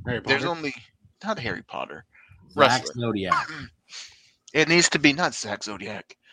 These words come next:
Speaker 3: It needs to be Zack Zodiac.
Speaker 2: Not Zack Zodiac. He's trying to get into the W W E. He's been
Speaker 3: Yeah,
Speaker 2: trying
Speaker 3: yeah.
Speaker 2: since that movie came out. Um, but
Speaker 3: Bro, if
Speaker 2: no.
Speaker 3: you're a pro wrestler and you're not trying to get in the W W E, then you don't know what the fuck you're doing.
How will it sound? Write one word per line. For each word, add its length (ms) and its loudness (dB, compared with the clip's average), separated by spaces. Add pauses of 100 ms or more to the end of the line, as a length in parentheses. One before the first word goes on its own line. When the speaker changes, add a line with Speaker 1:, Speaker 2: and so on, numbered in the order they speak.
(100)
Speaker 3:
It 100 -10
needs 180 0
to 80 -6
be 80 0
Zack 260 -2
Zodiac. 300 -6 (280)
Speaker 2:
Not 220 -8
Zack 220 -6
Zodiac. 360 -4
He's 200 -2
trying 240 6
to 80 0
get 100 2
into 160 -2
the 60 -12
W 260 -4
W 240 -14
E. 140 -18 (1040)
He's 120 -4
been 160 2
Speaker 3:
Yeah, 60 4
Speaker 2:
trying 240 6
Speaker 3:
yeah. 60 2
Speaker 2:
since 140 -2
that 120 2
movie 240 -2
came 240 -8
out. 160 -12 (480)
Um, 640 8 (1800)
but 40 0
Speaker 3:
Bro, 120 8
if 20 -4
Speaker 2:
no. 340 6
Speaker 3:
you're 100 2
a 100 -6 (100)
pro 160 6
wrestler 540 4
and 100 2
you're 140 2
not 240 4
trying 380 2
to 40 2
get 160 0
in 160 2
the 80 0
W 300 0
W 340 0
E, 220 4
then 160 2
you 160 2
don't 160 0
know 60 0
what 140 -4
the 80 -16
fuck 320 -8
you're 120 -6
doing. 400 -6